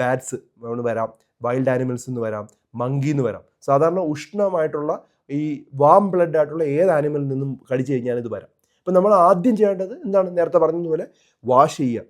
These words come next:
Wash thoroughly with soap and running water for twenty minutes, fifteen to twenty minutes wash ചെയ്യണം. ആന്റിസെപ്റ്റിക് povidone iodine ഒക്കെ വേണമെങ്കിൽ ഉപയോഗിക്കാവുന്നതാണ്. പക്ഷെ നമ്മൾ, ആ, വല്ല, വലിച്ച് കെട്ടുകയോ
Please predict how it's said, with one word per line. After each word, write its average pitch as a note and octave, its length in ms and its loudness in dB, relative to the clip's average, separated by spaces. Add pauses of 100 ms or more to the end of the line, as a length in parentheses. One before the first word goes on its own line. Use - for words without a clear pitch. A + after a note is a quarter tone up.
(120)
Wash D3+ 240 4 (100)
thoroughly E3+ 500 2
with F3 120 -6 (320)
soap D3 400 0
and D#3 160 -2 (100)
running D#3 360 -2 (140)
water C#3 320 0 (120)
for C#3 160 0 (380)
twenty D3 320 -2 (100)
minutes, B2+ 280 -8
fifteen D3+ 360 -10
to D#3 60 -2 (100)
twenty D3 340 -6
minutes C#3+ 180 -6 (100)
wash C3 180 2
ചെയ്യണം. A2 220 -6 (420)
ആന്റിസെപ്റ്റിക് D3+ 540 -4 (100)
povidone D3+ 420 2
iodine D3+ 240 -2
ഒക്കെ D3+ 180 -6
വേണമെങ്കിൽ D3+ 300 -2
ഉപയോഗിക്കാവുന്നതാണ്. D3+ 560 -2 (240)
പക്ഷെ - 200 -12
നമ്മൾ, F3 180 4 (880)
ആ, - 20 2 (200)
വല്ല, D3 240 4 (160)
വലിച്ച് D3 320 0
കെട്ടുകയോ D3 380 -2